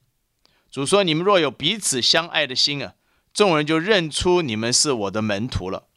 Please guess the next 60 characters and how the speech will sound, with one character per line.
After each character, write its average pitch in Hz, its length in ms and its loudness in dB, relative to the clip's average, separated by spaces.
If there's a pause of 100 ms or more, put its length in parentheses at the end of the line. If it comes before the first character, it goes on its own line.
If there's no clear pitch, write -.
(720)
反 143 160 0
过 214 100 4
来 196 140 2
说， 202 180 0
如 202 160 0
果 196 120 4
我 147 40 0
们 147 100 -2
没 160 200 2
有 185 120 0
一 151 140 -2
颗 165 240 0
彼 143 260 -4
此 120 200 -8
相 151 260 0
爱 147 160 0
的 123 100 -8
心， 147 360 -2 (560)
那 214 100 -2
么 220 80 2
世 240 240 2
人 170 160 4
也 147 80 0
就 165 160 0
不 165 160 -4
会 180 100 2
认 170 280 2
出 160 200 -2 (100)
我 104 100 -4
们 117 100 -6
是 139 160 0
主 90 240 -10
的 98 100 -4
门 101 240 -4
徒 101 160 -6
来。 85 260 -10 (800)
你 180 120 4
可 175 100 2
知 180 140 2
道 170 140 4
传 156 280 0
福 175 140 -4
音 180 60 0
的 165 80 2
关 180 320 0
键 170 200 0
乃 120 120 -4
是 135 120 -12
在 147 220 0
于 135 100 -6
我 117 140 -8
们 113 180 -8
彼 123 240 -4
此 101 240 -6
相 139 280 0
爱 123 160 -2
的 117 100 -8
见 139 260 0
证 143 220 0
吗？ 127 160 -6